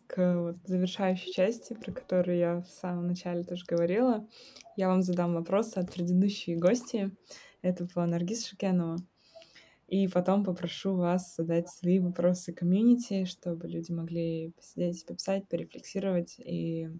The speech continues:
и также эти вопросы полетят к следующему гостю или гостье. И, в общем, а, вопрос...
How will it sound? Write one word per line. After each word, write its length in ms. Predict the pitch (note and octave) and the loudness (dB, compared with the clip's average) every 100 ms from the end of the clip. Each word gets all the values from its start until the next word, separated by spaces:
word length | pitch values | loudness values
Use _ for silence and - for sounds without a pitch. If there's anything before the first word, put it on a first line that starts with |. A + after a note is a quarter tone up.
| - - _ _ _ | -16 -20 _ _ _
и 100 | F#3 | 2
также 320 | F#3+ G3+ F3+ | 4 4 4
эти 120 | F3 | 2
вопросы 400 | E3 E3 F3+ F3+ | 0 2 2 2
полетят 460 | - E3 E3 E3+ E3+ | -4 -4 -2 -4 -4
к 60 | |
следующему 640 | - E3+ E3 E3+ - E3 D#3+ | -2 -2 -2 -6 -6 -6 -2
гостю 380 | D#3+ E3+ - E3 | -4 -4 -8 -6
или 100 | D3+ | -4
гостье. 520 | D#3+ E3+ - F3 F3+ - - - - - - | -4 -6 -8 -8 -8 -12 -18 -18 -20 -20 -6
И, 100 | E3+ | 2
в 80 | F3+ | 2
общем, 360 | G3 - G3 | 2 2 2
а, 520 | F3 F3 E3 D#3+ D#3+ D#3+ | 2 0 -2 -4 -6 -6
вопрос... 720 | E3+ E3+ G3+ A3+ - - | -6 2 4 4 -2 -10